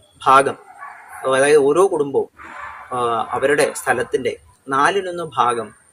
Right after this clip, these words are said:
സർപ്പങ്ങൾക്കായി, സർപ്പങ്ങൾ, സർപ്പങ്ങൾക്ക് സ്-, ആ, സ്വതന്ത്രമായി വിഹരിക്കുവാൻ വേണ്ടി മാറ്റിവെക്കണം എന്നാണ് പറഞ്ഞിരുന്നത്. അതുകൊണ്ട് തന്നെ ആവാം, ആ, നമ്മളുടെ എല്ലാ കുടുംബങ്ങളിലും,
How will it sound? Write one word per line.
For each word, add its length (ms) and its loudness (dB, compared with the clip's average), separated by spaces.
സർപ്പങ്ങൾക്കായി, 840 -2
സർപ്പങ്ങൾ, 520 -6
സർപ്പങ്ങൾക്ക് 840 -4
സ്-, 240 -12
ആ, 140 -8
സ്വതന്ത്രമായി 560 -4
വിഹരിക്കുവാൻ 640 -4
വേണ്ടി 360 -12
മാറ്റിവെക്കണം 800 0
എന്നാണ് 460 -4
പറഞ്ഞിരുന്നത്. 520 -6
അതുകൊണ്ട് 420 2
തന്നെ 160 -4
ആവാം, 400 2
ആ, 380 2
നമ്മളുടെ 300 0
എല്ലാ 420 6
കുടുംബങ്ങളിലും, 720 -2